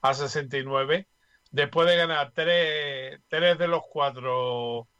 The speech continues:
eh, de los cuatro cuartos de, del partido. El que perdió, lo perdió por nueve y ahí echó todo el trabajo por tierra.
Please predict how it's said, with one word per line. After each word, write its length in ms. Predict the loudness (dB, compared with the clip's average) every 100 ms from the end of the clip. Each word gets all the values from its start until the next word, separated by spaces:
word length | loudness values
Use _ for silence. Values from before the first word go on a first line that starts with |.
| _ _ _ -8
eh, 380 | -2 0 2 2
de 100 | 2
los 120 | 0
cuatro 560 | 2 2 4 2 2 -2
cuartos 520 | 0 0 0 -2 -4
de, 380 | -2 -2 -2 -6
del 240 | -6 -8 -2
partido. 640 | -2 -2 -6 -4 -4 -6 _ _ _ _ _
El 220 | -2 0
que 160 | -2 -2
perdió, 400 | -2 0 2 4
lo 140 | 2
perdió 340 | -2 -4 -4
por 160 | -4 -4
nueve 420 | -2 0 0 0 -2
y 100 | -2
ahí 300 | 0 2 -2
echó 300 | 0 0 2
todo 120 | 0
el 80 | 2
trabajo 380 | 4 8 6 6
por 160 | -4
tierra. 220 | -8 -12